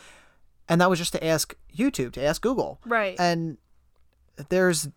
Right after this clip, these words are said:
Speaker 1: s-, like, I looked through the whole thing. There is no evidence that this was a thing. Um, and it's making people, like,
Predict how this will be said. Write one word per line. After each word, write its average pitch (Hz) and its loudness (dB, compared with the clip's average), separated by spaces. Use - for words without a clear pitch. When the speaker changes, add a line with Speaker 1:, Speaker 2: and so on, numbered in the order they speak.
Speaker 1:
s-, - -4
like, 185 2
I 175 6
looked 175 4
through 220 4
the 190 8
whole 208 6
thing. 185 2
There 170 4
is 165 4
no 143 6
evidence 180 4
that 143 -6
this 151 -2
was 147 -2
a 139 -8
thing. 139 -2
Um, 135 4
and 156 2
it's 151 0
making 156 2
people, 147 4
like, 143 -2